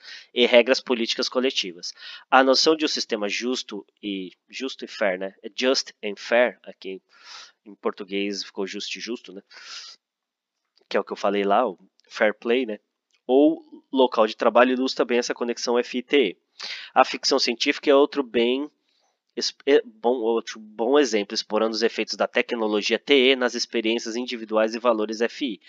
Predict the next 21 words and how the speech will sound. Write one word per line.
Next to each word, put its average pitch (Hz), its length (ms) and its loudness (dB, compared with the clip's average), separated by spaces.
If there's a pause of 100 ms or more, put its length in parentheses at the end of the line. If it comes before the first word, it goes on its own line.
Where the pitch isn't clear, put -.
(320)
A 110 100 4
proposta 120 640 0
é - 20 -6
por 110 180 -8
isso - 160 -4
que - 140 -8
os 113 120 -4
viciados 104 440 -4
em 107 60 -10
fi-, 104 320 -14
ficção 117 340 -8
científica 131 600 -8 (280)
costumam 113 480 -6
ser 104 220 -4
dos 98 140 -6
tipos - 260 -8
T 117 160 -2
J 107 460 -2
ou 110 200 0
F 110 200 -4
P. - 200 -20